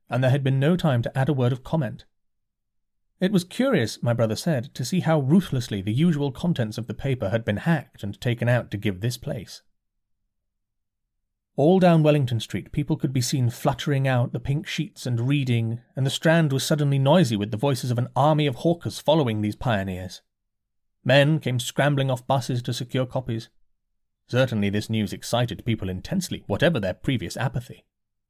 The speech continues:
The shutters of a map shop in the Strand were being taken down, my brother said, and a man in his Sunday raiment, lemon yellow gloves even, was visible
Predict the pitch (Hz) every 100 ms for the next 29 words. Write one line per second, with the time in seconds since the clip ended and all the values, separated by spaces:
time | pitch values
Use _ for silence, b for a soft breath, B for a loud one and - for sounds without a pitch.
0 | _ _ _ _ _ _ _ 143 - 180
1 | 208 214 131 143 196 - 123 120 113 -
2 | 175 180 101 107 113 120 123 139 120 107
3 | 170 131 - - 110 107 98 - 110 -
4 | _ _ _ - 135 135 170 196 185 151
5 | - 156 175 165 143 170 98 82 _ _
6 | 120 156 175 160 160 156 165 180 - 113
7 | 113 113 _ - 127 117 120 156 135